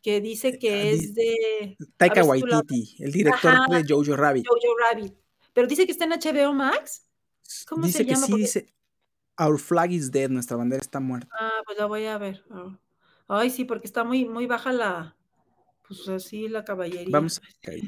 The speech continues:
Speaker 2: oye,
Speaker 1: <laughs>
Speaker 2: em, sí.
Speaker 1: Te quedaste pausado. Ay.
Speaker 2: Me... sí, se me fue el
Speaker 1: Ah,
Speaker 2: internet,
Speaker 1: ya.
Speaker 2: pero ya
Speaker 1: Ah,
Speaker 2: estamos
Speaker 1: bueno.
Speaker 2: bien.
Speaker 1: Ah, ok, ok.
Speaker 2: Sí, se me fue, está intermitente mi, ahora soy yo,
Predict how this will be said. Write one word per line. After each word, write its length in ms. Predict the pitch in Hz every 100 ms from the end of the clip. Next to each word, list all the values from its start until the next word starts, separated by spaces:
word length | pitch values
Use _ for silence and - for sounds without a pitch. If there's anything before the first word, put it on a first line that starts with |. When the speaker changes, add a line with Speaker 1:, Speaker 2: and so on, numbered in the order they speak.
| -
Speaker 2:
oye, 440 | 127 123 123 -
Speaker 1:
<laughs> 100 | 254
Speaker 2:
em, 600 | 285 127 123 120 117 117 117
sí. 120 | 127 117 _ _ _ _ _ _ _ _ _ _ _ _ _ _ - - _ _ _ -
Speaker 1:
Te 120 | 214
quedaste 320 | 220 220 247
pausado. 760 | 277 196 - 214 202 - 196 _ -
Ay. 260 | 226 214
Speaker 2:
Me... 160 | 156 151 -
sí, 220 | - 160
se 100 | 156
me 100 | 147
fue 160 | 151
el 60 | 151 160 131
Speaker 1:
Ah, 140 | 170 214
Speaker 2:
internet, 300 | _ 123 107
Speaker 1:
ya. 0 |
Speaker 2:
pero 120 | 110
ya 80 | 120 127
Speaker 1:
Ah, 180 | 202 196
Speaker 2:
estamos 60 |
Speaker 1:
bueno. 20 |
Speaker 2:
bien. 180 | 170 -
Speaker 1:
Ah, 180 | - 185
ok, 100 | 175 170 160
ok. 120 | - - - -
Speaker 2:
Sí, 180 | -
se 100 | 151 143
me 100 | 143
fue, 120 | 147
está 140 | 147
intermitente 600 | 160 160 143 123 131 135
mi, 120 | 147 123
ahora 180 | 143 143
soy 200 | 143 143
yo, 180 | 120 113